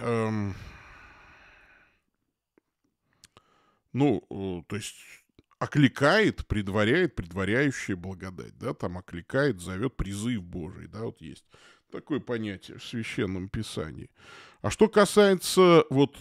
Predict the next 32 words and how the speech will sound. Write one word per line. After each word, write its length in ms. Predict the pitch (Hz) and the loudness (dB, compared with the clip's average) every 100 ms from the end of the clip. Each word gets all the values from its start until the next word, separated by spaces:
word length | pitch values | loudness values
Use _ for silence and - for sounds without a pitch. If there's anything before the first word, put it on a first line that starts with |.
| - | -8
духовного 840 | 123 127 127 165 151 131 120 110 | -4 -2 2 4 4 4 4 2
дара, 760 | 90 117 175 226 208 123 90 85 | 0 0 2 4 4 2 -4 -10
иному 480 | - 104 117 107 107 | -8 -2 0 0 -2
вера 340 | 98 120 113 92 | -2 0 0 -2
тем 280 | - 98 | -8 -8
же 100 | 95 | -8
духом, 560 | 107 104 85 - 92 90 | -8 -8 -10 -14 -18 -14
это 340 | - 151 185 190 | -6 -4 -2 -2
духовный 560 | 139 131 175 156 123 | -2 0 2 4 2
дар, 360 | 107 127 196 202 - - - - | 2 0 -2 -4 -10 -20 -20 -20
который 380 | - - 160 151 | -2 2 2 2
сродни 540 | - 135 139 127 170 | 2 2 2 2 -2
дару 300 | 147 165 160 - | 2 2 2 -4
чудотворения. 840 | 139 127 - 160 180 170 90 78 | -10 -10 -2 0 2 0 -2 -4
Ну, 120 | 82 | -6
то 120 | 107 113 | -4 -4
есть 160 | - | -2
не 140 | 113 147 | -2 -2
все 320 | - 214 185 | -2 -2 0
могут, 440 | 123 120 90 - | 2 0 -4 -8
не 120 | 107 | -6
все 260 | 120 190 160 | -6 -2 -2
им 100 | 98 | -2
обладают. 640 | 92 117 170 127 85 85 - _ - - _ - | -4 -2 -2 0 -4 -6 -20 _ -20 -20 _ -2
То 80 | 104 | 0
есть 240 | 95 - | 0 -2
это 720 | 110 113 127 110 95 95 92 | -4 2 4 4 2 0 -4
Бог 560 | 90 85 104 165 - - | -8 -6 -2 -2 -4 -10
выбирает 800 | 104 92 101 95 104 131 107 - | -8 -4 -4 -2 -2 -2 -4 -6
людей, 520 | 98 87 95 117 160 | -6 -4 -4 -2 -4
которые 600 | - 98 95 101 127 127 | -4 -6 -4 -4 -2 -2
будут, 480 | 87 101 123 147 | -4 -6 0 -2